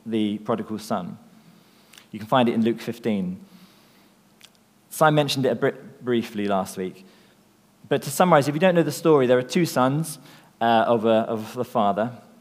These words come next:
And the youngest son asks for his inheritance and wants all that's his. Now, obviously, as you know, inheritances come after a person passes away. So many people see this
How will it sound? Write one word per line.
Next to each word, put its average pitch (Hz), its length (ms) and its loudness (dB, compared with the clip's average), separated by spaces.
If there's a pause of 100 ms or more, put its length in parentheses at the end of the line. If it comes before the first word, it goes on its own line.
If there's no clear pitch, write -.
(400)
And 131 120 0
the 139 40 0
youngest 156 440 2
son 135 200 0
asks 135 300 2
for 135 60 -6
his 123 160 -2
inheritance 120 640 0
and 110 100 0
wants 113 380 -2
all 127 260 -2
that's 110 200 -6
his. 95 560 -6 (960)
Now, 120 220 2
obviously, 139 300 0
as 117 60 -2
you 120 80 0
know, 139 160 6
inheritances 120 720 2
come 123 500 -4
after 117 240 0
a 117 40 -8
person 120 280 0
passes 113 380 -4
away. 120 400 -2
So 117 180 -2
many 147 300 2
people 117 300 -2
see 135 220 -4
this 113 300 -6